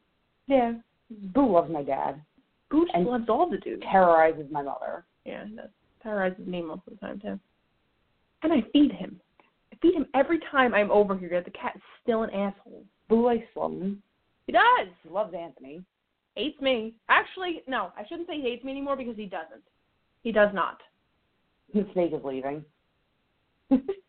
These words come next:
Speaker 2: The snake has had enough of our bullshit. He's like, "I, I am done."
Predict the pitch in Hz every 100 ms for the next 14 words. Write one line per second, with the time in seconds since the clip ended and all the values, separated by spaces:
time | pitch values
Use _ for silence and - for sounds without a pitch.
0 | _ _ 254 269 277 254 208 247 240 202
1 | 190 185 208 214 190 190 - 214 220 254
2 | 208 202 202 208 196 190 190 180 175 -
3 | 190 - 180 196